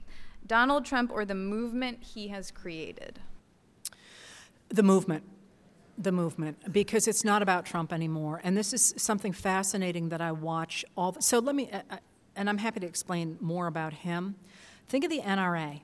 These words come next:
Speaker 2: So I heard someone saying the other day, "Oh, the N R A, we gotta get the N R A from, from s-, stopping buying politicians and changing our, our laws so that we can't have gun safety laws," which are enormously popular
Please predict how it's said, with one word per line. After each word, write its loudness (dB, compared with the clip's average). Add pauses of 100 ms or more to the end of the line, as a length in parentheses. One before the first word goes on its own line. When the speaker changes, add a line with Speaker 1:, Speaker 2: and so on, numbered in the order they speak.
(500)
Speaker 2:
So 2
I 4
heard 2
someone 0
saying 0
the -4
other -6
day, -6
"Oh, 0
the -4
N -6
R -4
A, -4
we -8
gotta -2
get -4
the -4
N 0
R 0
A -2
from, -6
from -4
s-, -4 (140)
stopping 2
buying 2
politicians -2
and -4
changing -2
our, -2
our -4
laws 2
so 2
that -10
we -6
can't -4
have -4
gun -4
safety 0
laws," -2
which -4
are 0
enormously 4
popular -4